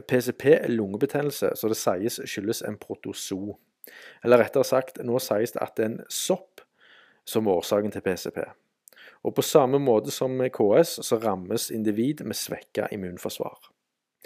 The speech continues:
Men det som er viktig å forstå her, det er at begge disse to tilstandene på ingen måte var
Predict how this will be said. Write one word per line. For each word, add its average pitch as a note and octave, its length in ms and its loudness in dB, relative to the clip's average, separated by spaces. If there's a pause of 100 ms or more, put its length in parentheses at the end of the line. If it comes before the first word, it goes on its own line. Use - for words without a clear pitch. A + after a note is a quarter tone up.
(440)
Men C#3 240 6
det D3 160 6
som E3 140 4
er D3+ 60 2
viktig D3 420 0 (100)
å B2+ 40 0
forstå - 600 2
her, A2 240 2
det A#2 140 4
er B2 100 2
at - 320 -2
begge C#3 320 4
disse C3 240 0
to C#3 200 -10
tilstandene B2+ 840 -2 (340)
på - 80 -2 (160)
ingen B2+ 400 0
måte B2+ 540 4 (140)
var A#2 200 8